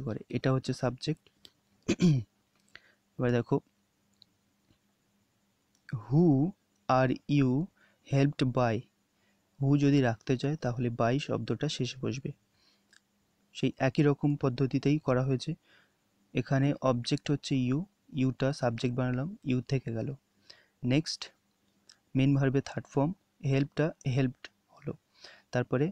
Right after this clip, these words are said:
by, তারপরে এখানে কোয়েশ্চেন করেছে বলে অবজেক্টটা, এই অবজেক্টটা এখানে সাবজেক্ট হিসেবে রয়েছে, কিন্তু কোয়েশ্চেন করা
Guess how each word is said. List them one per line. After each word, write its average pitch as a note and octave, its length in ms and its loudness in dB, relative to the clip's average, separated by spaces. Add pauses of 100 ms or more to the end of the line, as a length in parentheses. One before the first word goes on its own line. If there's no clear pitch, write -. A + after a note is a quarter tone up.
(340)
by, B2+ 340 2 (400)
তারপরে B2+ 300 -2 (120)
এখানে C3+ 260 -4 (200)
কোয়েশ্চেন C#3 380 -2 (500)
করেছে C3+ 320 2
বলে B2+ 140 -2 (120)
অবজেক্টটা, B2+ 580 -2 (540)
এই B2+ 120 2 (100)
অবজেক্টটা B2+ 540 -2 (120)
এখানে C3 220 -2 (120)
সাবজেক্ট B2+ 420 -4
হিসেবে C3 240 0 (120)
রয়েছে, A#2+ 280 -4 (300)
কিন্তু B2+ 200 -2 (120)
কোয়েশ্চেন C3+ 360 -2
করা C3+ 220 2